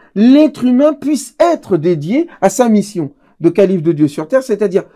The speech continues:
fructifier ce que Dieu lui a donné comme potentiel, être contributeur sur le plan matériel,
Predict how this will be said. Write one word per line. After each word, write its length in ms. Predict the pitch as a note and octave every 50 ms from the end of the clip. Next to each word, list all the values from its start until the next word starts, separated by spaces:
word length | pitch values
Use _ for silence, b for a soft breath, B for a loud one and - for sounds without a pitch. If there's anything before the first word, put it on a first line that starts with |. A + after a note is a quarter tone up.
| b b b
fructifier 1040 | - - - D#4 D#4+ - - - - D4+ D#4+ B3+ - - C#4+ C#4+ C#4+ C#4 B3+ A#3
ce 120 | G#3 - G#3
que 140 | G3 G3+ G3
Dieu 200 | E3+ D#3+ F#3+ F#3
lui 140 | F3 F3
a 60 | E3 D#3
donné 240 | D#3 D#3+ D#3+ D#3
comme 180 | D#3 D#3+ C#3+ C#3
potentiel, 600 | - D3+ C#3+ - F3+ F3+ - - B3 C4 C4+ C4 B B B B B B -
être 320 | F4+ F4+ E4+ - - C#4+
contributeur 840 | G#3+ - C#4 C#4+ B3+ - - C4 G#3+ A3+ B3 A3 A#3+ C#4 B3 A3 G3+
sur 220 | - G#3 F#3 F3+
le 120 | F3+ F3
plan 160 | F3 - F3 E3
matériel, 600 | D#3+ D#3 D3+ D3+ E3 D#3 E3+ F#3 A3+ C4 C4+